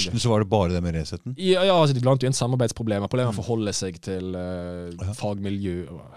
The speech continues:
Speaker 2: ja,
Speaker 1: Ja.
Speaker 2: sånne ting. Så de blant jo inn litt sånn, fordi de skjønner jo at det ikke er nok på en måte.
Speaker 1: Mm.
Speaker 2: Og så skjønner de etter hvert også at, ja, men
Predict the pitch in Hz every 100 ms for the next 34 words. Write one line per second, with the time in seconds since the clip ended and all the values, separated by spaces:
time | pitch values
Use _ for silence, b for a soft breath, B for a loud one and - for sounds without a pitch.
0 | B B - _ _ 92 101 - 87 92
1 | 85 92 92 110 120 107 123 117 107 -
2 | - 101 110 107 95 - 104 - 104 110
3 | 95 95 98 92 87 _ _ _ _ 95
4 | - - - 80 71 67 - 90 - 113
5 | 101 73 - _ - - - 110 117 107
6 | 113 - 104 87 - 87 87 87